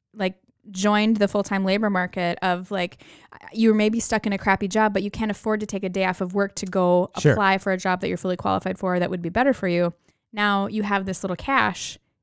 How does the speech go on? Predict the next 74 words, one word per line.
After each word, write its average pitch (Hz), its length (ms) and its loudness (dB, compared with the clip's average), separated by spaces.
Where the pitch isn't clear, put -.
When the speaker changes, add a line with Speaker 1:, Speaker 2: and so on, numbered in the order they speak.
Speaker 1:
They 185 100 -2
can 196 160 -2
afford 277 340 0
to 196 60 -2
take 180 220 -4
a 196 60 -4
day 202 220 0
off 208 320 0
or, 196 80 -2
or, 185 280 0
you 196 100 -4
know, 175 220 -2
have 175 200 -2
Speaker 2:
Mm-hmm. 170 100 2
Speaker 1:
one 185 180 0
less 190 180 -4
shift - 320 -4
so - 160 -8
that 185 140 -6
they 185 100 -4
can 185 180 -6
go 190 240 0
and 185 160 -2
get 180 140 -2
a - 60 -6
job 175 260 -4
that's 185 160 -10
actually 180 260 -6
better. 170 300 -2
So 240 360 0
it's 247 120 0
just 294 160 0
interesting 277 460 0
Speaker 2:
Right. 233 40 2
Speaker 1:
what 214 120 2
a 202 40 -2
small 214 260 2
Speaker 2:
Or, 214 60 6
Speaker 1:
amount 214 220 2
Speaker 2:
or 160 40 8
Speaker 1:
of 160 60 8
money 175 100 4
Speaker 2:
get 180 80 6
your 165 100 4
Speaker 1:
can - 80 6
give 214 160 4
them - 140 6
Speaker 2:
haircut - 20 -2
Speaker 1:
a 135 40 2
Speaker 2:
or 120 260 0
get 147 140 2
a 131 60 0
suit 285 180 4
Speaker 1:
Yeah, 202 340 6
Speaker 2:
or - 80 -2
Speaker 1:
I - 40 2
mean, 262 160 6
Speaker 2:
whatever - 140 4
Speaker 1:
just 208 120 2
Speaker 2:
it 202 60 -2
is. 208 80 -4
Speaker 1:
this, 262 260 -2
a 254 60 0
little 269 320 4
boost 240 340 0
up - 240 -2
from 214 240 -4
just 208 220 -8
such 214 240 -8
a 214 60 -8
small 196 420 -6
amount 190 280 -6
of 190 60 -8
money. 190 400 -8